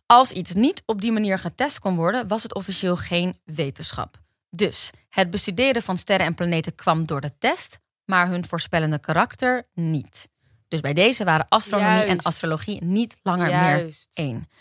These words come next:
Speaker 1: In het Westen
Speaker 2: Waardoor astronomie is, de, is volgens
Speaker 1: is gewoon
Speaker 2: onze
Speaker 1: science.
Speaker 2: waarheid.
Speaker 1: Ja.
Speaker 2: Maar astrologie, dat kunnen we niet bewijzen, dus volgens ons bestaat dat niet.
Speaker 1: Ja, ja. Met
Speaker 2: Zeg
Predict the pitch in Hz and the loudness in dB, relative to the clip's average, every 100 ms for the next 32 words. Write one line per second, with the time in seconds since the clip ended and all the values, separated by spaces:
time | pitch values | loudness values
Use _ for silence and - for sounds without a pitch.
0 | - - - _ 262 269 233 208 330 214 | -20 -20 -20 _ 0 0 0 0 4 4
1 | 214 233 233 - 240 - 214 196 196 233 | 4 4 4 4 0 -2 -10 -8 -6 -6
2 | 226 185 170 170 - 196 - 170 165 - | -8 -10 -12 -14 -8 -8 -8 -14 -20 -12
3 | 202 190 190 170 160 147 135 220 285 277 | -10 -2 0 2 2 4 6 6 6 4
4 | 311 - 285 196 - _ _ 202 190 202 | 0 -2 0 0 -2 _ _ -2 -2 -2
5 | 185 190 170 165 247 247 - 233 202 185 | -6 -6 -6 -8 -10 -10 -8 -8 -8 -6
6 | 180 175 175 - 185 160 - 196 185 - | -4 -4 -6 -14 -14 -14 -12 -12 -12 -12
7 | - 135 - - - - 180 156 - _ | -8 -8 -10 -20 -20 -16 -8 -8 -8 _
8 | 175 | -12